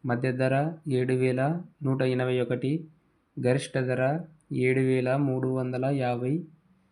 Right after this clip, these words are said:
వేరుశెనగలు కనిష్ట ధర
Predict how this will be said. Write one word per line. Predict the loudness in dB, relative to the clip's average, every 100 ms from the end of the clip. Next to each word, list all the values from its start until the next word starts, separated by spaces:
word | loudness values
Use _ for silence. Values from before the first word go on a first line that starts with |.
| _ _ -6
వేరుశెనగలు | 2 4 2 0 0 2 0 -2 -4 -6 _ _ -4
కనిష్ట | -2 -2 -2 -2
ధర | 0